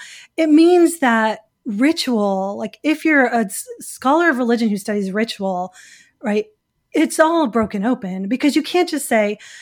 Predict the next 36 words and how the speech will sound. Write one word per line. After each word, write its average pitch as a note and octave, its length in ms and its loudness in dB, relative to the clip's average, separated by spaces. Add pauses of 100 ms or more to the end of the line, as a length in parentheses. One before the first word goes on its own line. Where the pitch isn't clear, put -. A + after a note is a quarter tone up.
(320)
"And D4 300 4
there D4 100 4
was A#3+ 140 0
incense, G#3 680 -2 (360)
and D4 340 2
there B3 240 2
was A3 320 0
music," A#3 760 0 (300)
right? G#3+ 240 0
"And D4 240 4
there D4+ 120 4
was A3+ 120 2
a G#3 80 -2
drum," A3 720 -2
because C4+ 280 0
it C4+ 140 2
means C#4+ 260 4
that B3 140 -4
there's A#3+ 200 -2
so D4+ 260 0
much D4 200 0
more A#3 160 2
going G#3+ 300 0
on A3 360 0
with G3 240 -4
the G3+ 60 -10
presence G#3 440 -4
of G#3+ 240 -4
that G3 280 -6
drum F#3+ 520 -2 (260)
or G#3 160 -2
that F#3+ 240 -4
incense G3+ 600 -2 (100)
or G#3 280 -2
whatever, F#3+ 1080 -4 (520)
right? G#3 360 -2